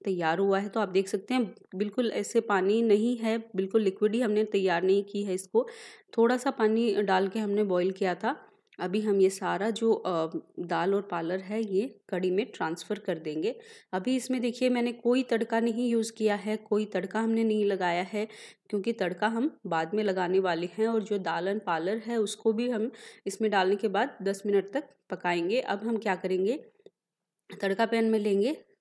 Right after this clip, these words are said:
तेल, इसके साथ ही हींग, ज़ीरा, राई, थोड़ी सी अजवाइन, दो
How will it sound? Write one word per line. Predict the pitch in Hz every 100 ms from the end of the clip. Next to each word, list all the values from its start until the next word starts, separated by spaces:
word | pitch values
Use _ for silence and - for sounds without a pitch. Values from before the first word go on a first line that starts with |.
| - -
तेल, | 190 202 294 - - -
इसके | 190 214
साथ | - 196
ही | 190 214
हींग, | - 226 247 262 285
ज़ीरा, | 214 196 208 214 214
राई, | 196 175 165 170 208 214 - -
थोड़ी | 180 196
सी | 190
अजवाइन, | 185 170 - 170 165 190 220
दो | 190 196